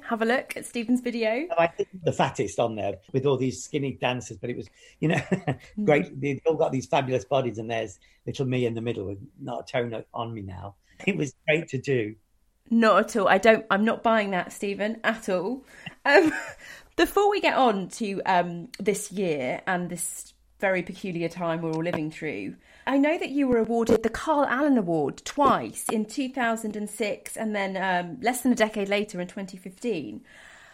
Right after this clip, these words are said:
Speaker 1: What was that like? 'Cause for a dancer,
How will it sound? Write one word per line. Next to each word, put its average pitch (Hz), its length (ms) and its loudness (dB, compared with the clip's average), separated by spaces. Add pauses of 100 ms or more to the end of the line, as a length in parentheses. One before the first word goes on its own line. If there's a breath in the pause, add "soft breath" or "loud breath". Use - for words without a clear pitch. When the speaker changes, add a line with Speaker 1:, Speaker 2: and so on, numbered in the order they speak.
(300 loud breath)
Speaker 1:
What 453 160 4
was 427 140 2
that 330 240 4
like? 185 280 4
'Cause - 280 -2 (680)
for 349 200 0
a 330 60 0
dancer, 269 760 4